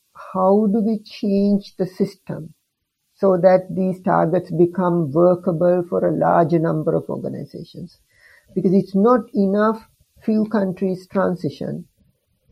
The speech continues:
We as an industry has to transition. And, and what I'm seeing is that if, depending on your geographical mix, some countries will find this journey easier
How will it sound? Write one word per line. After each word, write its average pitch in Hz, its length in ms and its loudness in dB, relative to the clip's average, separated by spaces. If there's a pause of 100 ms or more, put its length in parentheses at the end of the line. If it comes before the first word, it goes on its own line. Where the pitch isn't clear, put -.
(480)
We 220 480 2
as 202 240 0
an 202 60 -2
industry 175 600 0
has 180 220 -2
to 175 100 -14
transition. 170 640 -4
And, 165 240 -4
and 170 120 -4
what 175 220 0
I'm 302 260 2
seeing 196 380 -2
is 175 140 -4
that 185 180 -2
if, 185 140 -6 (260)
depending 208 500 0
on 202 240 0
your 185 260 0
geographical 170 720 0
mix, 392 340 0 (480)
some 196 180 2
countries 190 480 2
will 185 160 2
find 170 340 0
this 175 160 -2
journey 165 600 -2
easier 180 460 -2